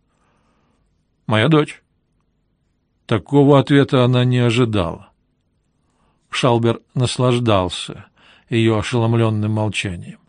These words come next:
«Хочешь взглянуть на неё?» Он вытащил бумажник, порылся в его отделениях. «Только не говори, что ты из тех папочек, которые всюду таскают в карманах фотографии дочурок».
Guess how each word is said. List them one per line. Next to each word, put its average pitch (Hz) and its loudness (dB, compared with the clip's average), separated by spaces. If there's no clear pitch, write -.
«Хочешь 180 -2
взглянуть 110 -2
на 104 -6
неё?» 98 -10
Он 127 2
вытащил 120 2
бумажник, 135 2
порылся 131 0
в 120 4
его 120 4
отделениях. 104 -2
«Только 156 0
не 156 6
говори, 160 8
что 135 0
ты 139 2
из 131 0
тех 139 2
папочек, 156 -2
которые 135 2
всюду 156 0
таскают 131 2
в - -16
карманах 147 2
фотографии 135 0
дочурок». 113 -2